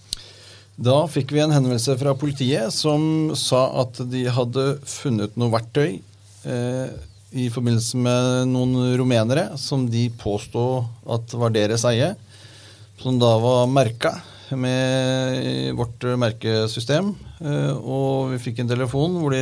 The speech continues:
ringte og lurte på om det var rumenerne sitt verktøy, eller om det var vårt. Og da kunne vi raskt konstatere og bekrefte at det var vårt verktøy. Ehm,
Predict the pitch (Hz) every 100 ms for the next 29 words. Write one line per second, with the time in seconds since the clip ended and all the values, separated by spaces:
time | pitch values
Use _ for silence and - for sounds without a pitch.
0 | 131 113 120 131 127 117 117 120 123 123
1 | 120 117 120 117 113 107 110 113 117 117
2 | 117 139 185 160 123 120 120 117 110 107
3 | 120 120 196 - - - - - - -
4 | - - - - - 127 117 113 123 131
5 | 139 135 120 147 143 127 120 123 127 123
6 | 117 - 120 120 117 110 110 123 135 123
7 | 120 117 117 185 143 127 120 117 113 -
8 | 107 - 165 226 240 - - 160 160 156
9 | 156 156 160 160 156 160 170 202